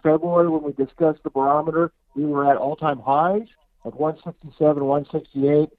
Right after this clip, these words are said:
Now in April, we're at ninety-six, which is, is the lowest it's been since before the two thousand sixteen election. And, and a lot of, a lot of this is due, of course, to covid nineteen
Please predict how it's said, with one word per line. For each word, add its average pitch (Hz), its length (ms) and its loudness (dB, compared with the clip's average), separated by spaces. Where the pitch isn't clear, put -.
Now 143 240 2
in 135 80 -4
April, 151 420 0
we're 131 220 -2
at 120 100 -8
ninety-six, 147 880 -2
which 131 300 0
is, 127 100 2
is 123 160 -2
the 135 60 2
lowest 147 380 6
it's 127 220 -14
been 143 320 -2
since 131 140 -6
before 135 340 -2
the 120 80 -4
two 143 160 -10
thousand 123 400 -2
sixteen 131 340 -6
election. 107 500 -2
And, 123 160 0
and 135 180 0
a 127 60 2
lot 151 320 6
of, 135 160 -8
a 147 80 -4
lot 180 180 4
of 160 80 -4
this 151 220 -6
is 131 160 -20
due, 135 160 -6
of 120 80 -12
course, 135 260 -8
to 123 80 -18
covid 131 380 -6
nineteen 135 640 -8